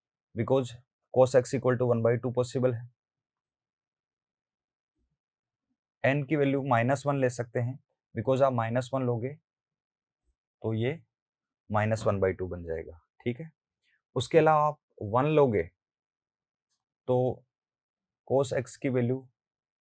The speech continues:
थ्री बाई टू बन जाएगी, जो कि पॉसिबल नहीं होगी।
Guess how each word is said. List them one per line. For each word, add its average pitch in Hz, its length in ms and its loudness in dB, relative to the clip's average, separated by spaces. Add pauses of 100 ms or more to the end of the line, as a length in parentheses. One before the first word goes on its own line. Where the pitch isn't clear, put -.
(340)
थ्री 127 140 2
बाई 127 200 6
टू 135 160 -2
बन 117 180 0
जाएगी, 120 240 0
जो 117 140 -2
कि 120 120 -8
पॉसिबल 117 540 0 (240)
नहीं 82 180 -8
होगी। 80 280 -16